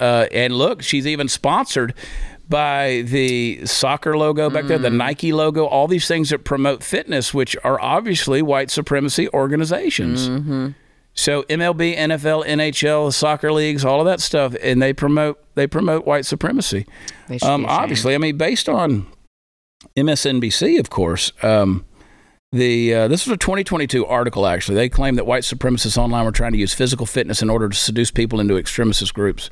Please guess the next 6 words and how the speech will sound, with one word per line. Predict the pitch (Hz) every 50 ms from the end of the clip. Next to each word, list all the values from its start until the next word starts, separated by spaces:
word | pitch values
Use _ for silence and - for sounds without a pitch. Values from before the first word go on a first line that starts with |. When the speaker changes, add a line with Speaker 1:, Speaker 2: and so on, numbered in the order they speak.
| - -
Speaker 1:
extremist | - 131 120 - - - - 139 139 135 107 - - - -
groups, | - 101 95 85 - -
extremist. | - - - - - 87 92 92 - - - - - - - - - - - - - 196
Speaker 2:
<laughs> | 180 165 - - - - - -
Speaker 1:
I | -
was, | 156 160 151 143